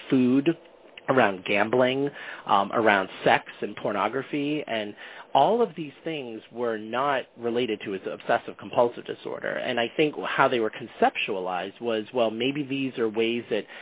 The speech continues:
you know, if you're someone who's, who lives life in a very restricted, um, anxious fashion, that these impulsive things might be ways of just letting out and kind of almost rebelling against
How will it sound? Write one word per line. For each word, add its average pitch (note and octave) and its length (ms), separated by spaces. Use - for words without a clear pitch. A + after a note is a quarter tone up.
you B2 80
know, A2 100
if - 100
you're B2+ 240
someone B2 220
who's, A2 180
who A2+ 200
lives B2+ 260
life A#2 280
in G#2+ 60
a G2 40
very A2 240
restricted, G2+ 960
um, G#2 320
anxious C3 400
fashion, G2+ 720
that G#2+ 280
these A2+ 260
impulsive A#2 640
things G#2+ 300
might A2 180
be G#2+ 80
ways A2 320
of G#2 100
just - 160
letting G#2 400
out G#2+ 340
and A2 120
kind B2 180
of G#2+ 40
almost G#2+ 300
rebelling G#2+ 540
against F#2+ 340